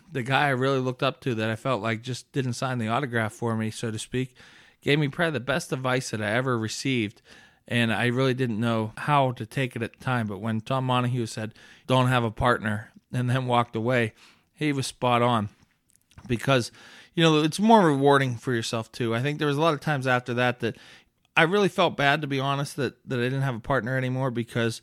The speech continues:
I really wanted to be his partner because he believed in me and when other people wouldn't. So I felt like, you know, I really wanted to reward him and do a great job,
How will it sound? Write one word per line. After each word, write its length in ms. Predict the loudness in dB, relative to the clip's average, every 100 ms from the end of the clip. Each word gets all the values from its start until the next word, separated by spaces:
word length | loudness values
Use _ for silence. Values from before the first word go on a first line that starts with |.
| -20 -20 -20 -6
I 120 | -2
really 420 | 2 4 4 4
wanted 480 | 0 -2 -2 -2 -4 -10 _ _ -10 -4
to 100 | 0
be 180 | 2
his 200 | 2 0
partner 480 | -2 -2 -2 -4 -6 -6
because 360 | -6 -2 -2 -2
he 80 | -4
believed 480 | -2 0 0 0
in 120 | -4 -2
me 220 | -4 -8 -12 -20 _ -4
and 340 | 0 0 0
when 320 | 0 0 -2 -2
other 180 | -2 0
people 360 | -2 -2 0
wouldn't. 480 | 0 0 -2 -8 -14
So 140 | -4
I 100 | -2
felt 220 | 0 -2 -2
like, 180 | -4 -4
you 80 |
know, 60 | -4
I 60 | -2
really 260 | 0 0
wanted 240 | -2 -2 -4
to 60 |
reward 420 | -2 -2 0 0
him 120 | 0 -2
and 100 | -2
do 120 | -4
a 60 |
great 280 | -2 -4 -4
job, 420 | -6 -4 -4 -4